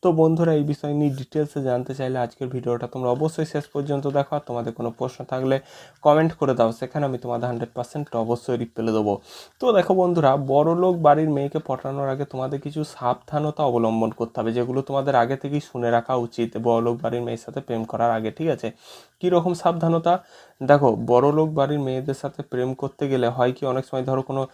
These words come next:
গরিব ঘরের ছেলে কোনো বড়লোক মেয়েকে পটিয়েছে, ঠিক আছে, তার সাথে ধরো প্রেম করছে, বা এমন একজন ছেলে যার ধরো কোনো ব্যাকগ্রাউন্ড নেই, হাতে টাকা পয়সা নেই, ঠিক আছে? তো এই ধরনের ছেলেরা যখন কোনো বড়লোক বাড়ির মেয়ের সাথে প্রেম করে না, তখন ওই বড়লোক বাড়ির মেয়ের মা বাবা বলো বা তার বাড়ির লোকজন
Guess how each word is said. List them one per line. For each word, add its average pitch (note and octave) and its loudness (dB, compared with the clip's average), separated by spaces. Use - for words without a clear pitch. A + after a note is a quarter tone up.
গরিব D#3 8
ঘরের D#3 2
ছেলে C#3+ -4
কোনো C#3+ -6
বড়লোক B2+ -2
মেয়েকে A#2 -2
পটিয়েছে, A#2 -6
ঠিক C#3 -4
আছে, A#2+ -4
তার B2 -2
সাথে B2 -6
ধরো A#2+ 0
প্রেম A#2 -4
করছে, A2+ -8
বা C3 2
এমন C#3 2
একজন C#3+ -2
ছেলে D#3 -4
যার D3 2
ধরো D#3 -4
কোনো E3 -4
ব্যাকগ্রাউন্ড B2+ 2
নেই, A#2 0
হাতে A#2 -2
টাকা A#2+ -2
পয়সা A#2 -4
নেই, A#2 -4
ঠিক G3 -4
আছে? C3 -2
তো - -4
এই D#3 2
ধরনের E3+ 0
ছেলেরা C#3+ -2
যখন C#3+ -4
কোনো D#3 -6
বড়লোক B2+ -2
বাড়ির B2+ -2
মেয়ের A#2 -4
সাথে B2+ -10
প্রেম A#2+ -6
করে D#3 -4
না, D#3 -2
তখন B2+ -4
ওই C#3+ -2
বড়লোক C3 2
বাড়ির C#3 2
মেয়ের B2 -2
মা B2 2
বাবা A#2 4
বলো A2+ -2
বা A2+ 2
তার A#2 -2
বাড়ির A#2 -2
লোকজন A2+ -2